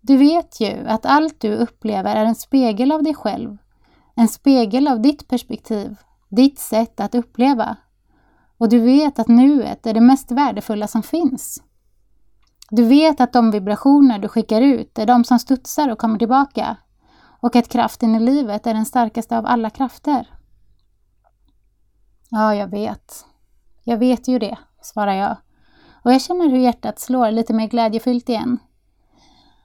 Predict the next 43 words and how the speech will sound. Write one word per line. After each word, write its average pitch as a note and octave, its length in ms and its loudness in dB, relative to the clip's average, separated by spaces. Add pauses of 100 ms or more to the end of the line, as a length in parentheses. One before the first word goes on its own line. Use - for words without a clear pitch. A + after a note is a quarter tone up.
(340)
Att A3+ 160 -2
den A3 120 2
där G#3 100 2
vackra G#3+ 300 -2
känslan A#3 580 0
av G3+ 80 -8
tacksamhet B3+ 800 -2
till A#3 140 -4
att G#3+ 120 -8
få A#3+ 100 -2
vara A3 240 0
med C#4+ 400 4
ändå - 360 -6 (400)
växer A#3+ 280 -4
sig B3 160 -2
starkare. C4 640 -2 (920)
En A#3 100 4
känsla A3+ 480 0
av G#3 80 -2
möjlighet A3 840 0
istället G#3+ 380 -4
för A3 120 -6
motstånd A#3 760 0
börjar G3+ 180 -8
formas. G#3 640 -10 (1040)
Men C4+ 120 6
jag D4 80 6
vill E4 240 4
ju C#4 100 6
så B3 120 -2
gärna G#3+ 340 0
låta G#3 320 -4
allt A3 180 -4
det A#3+ 60 -4
där A#3+ 100 -2
få A#3+ 100 -12
komma C4 360 4
ut - 360 -4
och C4 60 -2
det B3 80 0
känns C#4+ 480 6
så C4 100 -4
starkt. - 920 -4